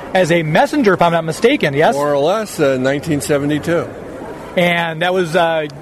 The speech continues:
Speaker 1: you've been with Marvel for twenty years from that point on.
Speaker 2: Right.
Speaker 1: When you got your foot in the door doing the messaging, I think it was Roy Thomas who hired you, if I'm not mistaken?
Speaker 2: Roy Thomas and Saul Brodsky.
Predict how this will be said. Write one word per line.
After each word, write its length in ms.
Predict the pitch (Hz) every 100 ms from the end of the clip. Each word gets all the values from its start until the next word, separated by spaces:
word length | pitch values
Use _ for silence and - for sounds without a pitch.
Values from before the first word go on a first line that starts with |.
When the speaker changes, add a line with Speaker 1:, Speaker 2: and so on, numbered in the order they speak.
| -
Speaker 1:
you've 120 | 190 175
been 140 | 180
with 140 | 175
Marvel 380 | 156 180 185 175
for 100 | 165
twenty 320 | - - 226
years 400 | 185 208 185 160
from 160 | - 170
that 220 | 185 190
point 180 | 190 170
on. 320 | 185 180 156 156 -
Speaker 2:
Right. 220 | 107 110 110 -
Speaker 1:
When 120 | 190
you 120 | 180
got 300 | 160 202 220 - - - 233
your 220 | 185 165
foot 180 | - 214
in 60 |
the 80 | 196
door 240 | 165 196 196
doing 220 | 185 180
the 80 | 170
messaging, 520 | 180 180 143 160 160
I 100 | 156
think 120 | 165
it 40 |
was 100 | 160
Roy 240 | 135 180 180
Thomas 340 | 170 185 190
who 100 | 196
hired 280 | 170 185 208
you, 80 | 226
if 60 |
I'm 280 | 233 233 233
not 120 | 233
mistaken? 360 | 233 - 240 262
Speaker 2:
Roy 240 | 139 160
Thomas 480 | 190 - 196 202 214
and 120 | 180 151
Saul 260 | 170 160
Brodsky. 580 | 151 143 123 - 101 92